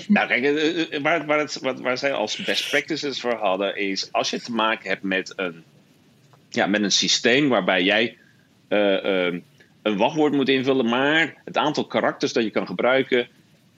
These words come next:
eh, moet minimaal acht zijn. En in sommige oude systemen was dat ook gelijk het maximum.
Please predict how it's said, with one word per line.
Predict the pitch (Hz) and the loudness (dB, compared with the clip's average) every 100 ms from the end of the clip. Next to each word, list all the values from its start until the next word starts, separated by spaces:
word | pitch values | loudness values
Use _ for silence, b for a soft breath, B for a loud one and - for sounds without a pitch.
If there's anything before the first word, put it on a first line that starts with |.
| _ | _
eh, | 107 107 101 | 4 4 4
moet | 104 107 | 0 2
minimaal | 127 175 160 123 - | 2 4 2 2 2
acht | 139 - | 0 0
zijn. | - 127 127 151 - | 0 2 2 -2 -6
En | - | -6
in | 104 95 | -4 -2
sommige | 127 117 - | -2 -2 0
oude | - 98 92 | 0 0 0
systemen | - 98 - 87 90 90 | -2 -2 0 0 0 -2
was | 90 | -2
dat | 95 87 | 0 -2
ook | 87 | -2
gelijk | 87 78 | -2 -2
het | 78 | -4
maximum. | 90 71 - 67 | -8 -4 -4 -4